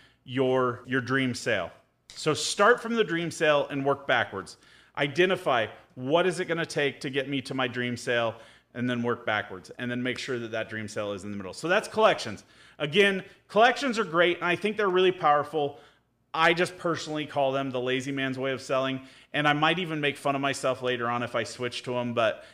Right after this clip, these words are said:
as of right now, I work with an a la carte system,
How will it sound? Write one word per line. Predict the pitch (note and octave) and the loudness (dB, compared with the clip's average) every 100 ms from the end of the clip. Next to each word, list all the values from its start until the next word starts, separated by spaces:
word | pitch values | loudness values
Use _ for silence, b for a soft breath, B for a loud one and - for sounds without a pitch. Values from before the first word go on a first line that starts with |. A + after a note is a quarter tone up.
| B | B
as | C3 C#3+ | 0 0
of | C#3 | 2
right | C#3 B2 | 0 0
now, | B2 B2 A2+ - | -2 -2 -4 -4
I | B2+ C#3 | -2 0
work | C3 B2 - | 2 0 -2
with | A#2 | -6
an | B2 | -4
a | A2+ | -2
la | A#2 | -2
carte | A2+ A#2+ G#2+ | -2 -4 -4
system, | - A2 - A2+ | -6 -6 -6 -8